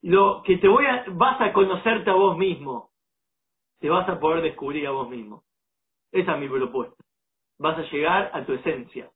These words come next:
Es decir, que a pesar que Malhut, que es el mundo revelado, la tierra física en particular,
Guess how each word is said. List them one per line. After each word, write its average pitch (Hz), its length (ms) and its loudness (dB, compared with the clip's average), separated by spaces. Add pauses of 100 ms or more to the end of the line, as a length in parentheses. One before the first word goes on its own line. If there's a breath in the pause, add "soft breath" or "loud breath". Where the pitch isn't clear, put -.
(760)
Es 165 260 0
decir, 135 340 -8 (580)
que 170 60 2
a 165 100 0
pesar 226 480 0
que 190 80 4
Malhut, 190 640 2 (140)
que 165 80 -4
es 156 80 -6
el 156 100 -4
mundo 165 280 -2
revelado, 156 800 -2
la 127 160 -10
tierra 151 420 0
física 139 640 -8 (280)
en 131 160 -14
particular, 165 840 -2